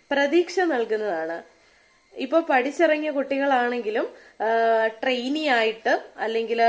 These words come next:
ലോ സാലറിയിൽ ജോലി ചെയ്യേണ്ട ഒരു ആവശ്യം നമുക്കിപ്പോൾ വരുന്നില്ല.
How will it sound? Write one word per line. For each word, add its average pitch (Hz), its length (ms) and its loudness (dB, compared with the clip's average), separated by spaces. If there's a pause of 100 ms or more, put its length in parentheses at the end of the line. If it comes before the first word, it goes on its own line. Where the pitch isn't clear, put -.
(100)
ലോ 220 260 2
സാലറിയിൽ 233 760 0
ജോലി 214 400 -2
ചെയ്യേണ്ട 214 440 -2
ഒരു 214 160 -2
ആവശ്യം 214 500 -4
നമുക്കിപ്പോൾ 208 560 -6
വരുന്നില്ല. 202 560 -4